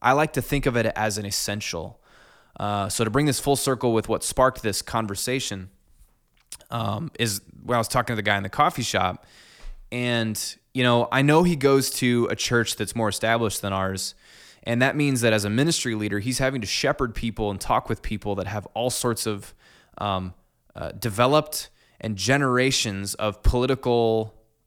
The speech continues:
um, opinions and all sorts of stuff that's just a part of his community, his church community. Um, and so he's gotta navigate those things like, I don't know, like, for example,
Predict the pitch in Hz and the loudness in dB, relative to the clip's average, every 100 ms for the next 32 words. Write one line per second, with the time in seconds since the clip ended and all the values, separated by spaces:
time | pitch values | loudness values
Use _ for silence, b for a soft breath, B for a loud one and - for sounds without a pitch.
0 | - 101 98 95 92 90 90 _ - - | -12 -6 -4 -4 -4 -8 -12 _ -2 4
1 | 170 175 160 160 156 - - b b b | 4 4 4 2 0 -2 -6 b b b
2 | b 113 113 110 107 101 - 170 170 165 | b -4 -2 -2 -2 -4 2 2 2 0
3 | 139 - 123 110 - 110 - - 113 - | 0 0 2 2 0 -6 -4 -4 -4 0
4 | 131 131 101 101 - 104 104 101 92 101 | 2 2 0 -4 -4 -4 -2 -4 -6 -8
5 | 90 117 104 - 92 50 - - b b | -4 -4 -4 -8 -12 -12 -16 -20 b b
6 | b b b - 98 95 90 90 - _ | b b b -10 -6 -6 -6 -12 -18 _
7 | 104 120 151 190 165 127 139 160 151 131 | -4 2 4 4 2 4 4 4 4 0
8 | 113 113 104 - 101 98 95 - - b | 2 0 0 0 -2 -2 -6 -6 -8 b
9 | b b b 104 101 - - _ _ _ | b b b -2 -2 -4 -20 _ _ _
10 | _ _ _ - - B B B 135 151 | _ _ _ -20 -14 B B B -6 -2
11 | 113 113 131 123 - 139 123 120 127 120 | 2 4 4 2 2 0 2 0 0 0
12 | 110 101 | -2 -2